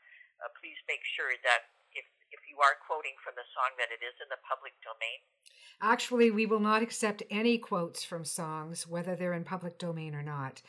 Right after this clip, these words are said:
Speaker 2: Um, that has to be really clear. Um, Ed and I had an extensive conversation. We've decided that titles can be quoted, but song lyrics cannot. So you can refer to a song, you can refer to those lines from that well-known song,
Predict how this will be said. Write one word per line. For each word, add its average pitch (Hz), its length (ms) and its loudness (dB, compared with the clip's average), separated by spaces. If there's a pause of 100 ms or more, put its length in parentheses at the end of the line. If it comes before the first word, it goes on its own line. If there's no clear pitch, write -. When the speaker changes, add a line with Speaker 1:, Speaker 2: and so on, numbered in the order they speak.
(300)
Speaker 2:
Um, 185 440 6 (100)
that 196 220 8
has 202 260 2
to - 60 -12
be 170 240 -2
really 170 280 2
clear. 151 440 -6 (400)
Um, 180 360 2
Ed 214 200 2
and 214 120 4
I 190 200 4
had 185 300 0
an 170 120 -2
extensive 180 500 -6
conversation. 175 640 -4
We've 170 160 -4
decided 180 500 -2
that 175 340 -2
titles 240 680 4
can 214 240 -2
be 208 80 -4
quoted, 214 500 0 (440)
but 170 160 0
song 208 460 2
lyrics 190 420 0
cannot. 156 680 -6 (360)
So 240 120 0
you 202 180 2
can 196 160 -6
refer 202 400 2
to 311 160 0
a 262 60 2
song, 214 480 2
you 170 100 -4
can 170 180 -6
refer 233 380 2
to 233 80 4
those 214 400 2
lines 220 580 2
from 214 220 0
that 208 240 2
well-known 196 480 -2
song, 175 480 -4